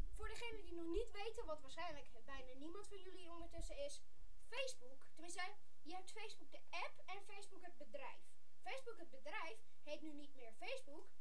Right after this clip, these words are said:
maar Meta. Want, want, want, want, want. Ik moet eerst even uitleggen waarom het zo heet.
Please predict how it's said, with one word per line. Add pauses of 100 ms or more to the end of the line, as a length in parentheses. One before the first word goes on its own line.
(140)
maar
Meta. (840)
Want, (380)
want, (300)
want,
want,
want. (1400)
Ik
moet
eerst
even
uitleggen
waarom
het
zo
heet.